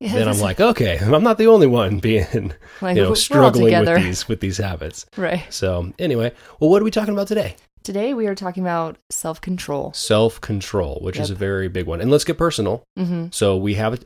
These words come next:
Speaker 2: a, a six-year-old boy.
Speaker 1: Yes.
Speaker 2: And he's got a learning disability.
Speaker 1: Uh-huh.
Speaker 2: And we are moving schools now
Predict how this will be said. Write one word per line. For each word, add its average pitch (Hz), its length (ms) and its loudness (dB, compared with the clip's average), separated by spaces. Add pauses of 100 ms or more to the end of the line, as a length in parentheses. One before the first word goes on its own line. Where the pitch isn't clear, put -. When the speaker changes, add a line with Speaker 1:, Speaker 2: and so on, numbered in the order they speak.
Speaker 2:
a, 117 40 -6
a 117 200 -4
six-year-old 135 400 -4
boy. 101 240 -2 (140)
Speaker 1:
Yes. - 460 -10
Speaker 2:
And 101 360 -2
he's 101 120 -6
got 113 120 0
a - 20 0
learning 104 220 0
disability. 85 520 -6
Speaker 1:
Uh-huh. 170 400 -8
Speaker 2:
And 101 120 -2
we 107 260 0
are 101 60 0
moving 104 260 -2
schools 104 340 -4
now 76 260 -8